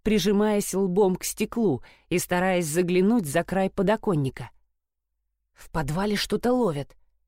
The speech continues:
Крыс, наверное». «Там порядок?» — хмыкнула Елита,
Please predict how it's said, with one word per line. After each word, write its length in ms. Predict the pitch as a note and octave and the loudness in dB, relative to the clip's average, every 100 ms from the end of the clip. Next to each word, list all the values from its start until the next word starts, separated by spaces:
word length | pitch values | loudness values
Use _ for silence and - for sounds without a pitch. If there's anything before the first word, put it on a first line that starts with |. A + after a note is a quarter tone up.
| _ _ _ - | _ _ _ -4
Крыс, 340 | C#3+ C#4+ - | 0 2 2
наверное». 640 | F3 D3+ C#3+ C3+ C3+ C3+ _ _ _ _ _ _ _ _ _ _ - | -2 -2 -4 -8 -12 -16 _ _ _ _ _ _ _ _ _ _ -2
«Там 260 | F3 F3 | 0 0
порядок?» — 640 | G3 F#3 A3+ D#4+ G#3+ - - _ _ _ _ _ | 2 2 2 2 0 -4 -10 _ _ _ _ _
хмыкнула 600 | - G#3 G#3 - F#3+ G3 | -4 2 2 2 2 2
Елита, 560 | F#3+ F3+ G#3 D4 A3+ | 2 2 0 0 -2